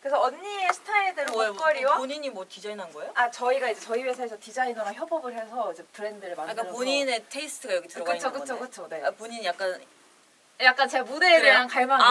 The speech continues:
Speaker 1: 있어가지고.
Speaker 2: 그래요?
Speaker 1: 네.
Speaker 2: 그래서 그런 거구나.
Speaker 1: 네.
Speaker 2: 그러니까 여기 서진이라고 보면 되겠네요. 서진이가
Speaker 1: <laughs> 그렇죠.
Speaker 2: 보석화됐다고 보면
Speaker 1: 그쵸,
Speaker 2: 되겠네요.
Speaker 1: 그쵸, 그쵸.
Speaker 2: 와, 엄청 화려하다. 우리나라에서 이렇게 화려한 것까지.
Speaker 1: 그래서 많이 이제 일상 데일리용은 아니고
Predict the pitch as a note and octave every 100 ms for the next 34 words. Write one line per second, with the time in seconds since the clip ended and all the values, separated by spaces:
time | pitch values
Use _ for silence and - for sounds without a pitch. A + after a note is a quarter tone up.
0 | C4 C4+ D4+ B3+ A#3 G#3+ B3 A3+ A3+ G#3
1 | G3+ F#3+ G3 F#3 F3 E3+ F3 E3+ G#3+ G3
2 | F#3 - - D4+ C4+ C#4 C#4+ G4 F#4+ A#4+
3 | A#4 C#4 A#3 A3 F3 E3+ F3 - - G4
4 | F#4+ F#4+ E4 C#4+ A4 B4 F#4 E4 - D4
5 | A3+ A3 G3+ F4 - D4+ D#4+ - D#4 D4+
6 | E4 A3 F3 - _ - A3+ A#3+ A3+ G#3+
7 | G3+ B3 E4 G4+ G#4+ G#4 G#4 E4+ A3+ A3
8 | A3 A#3 F4 F4 C4+ B3 E4 F4 F4 E4
9 | G4 G4+ E4+ D4 C#4 C4+ B3 A3+ - -
10 | - - - - - - C4+ G#3 A3 C4+
11 | C4+ G3+ G#3+ D4 F4+ G4 C4 A#3 C#4+ D4
12 | C4+ B3 G#3 D3 C#3+ A#3+ -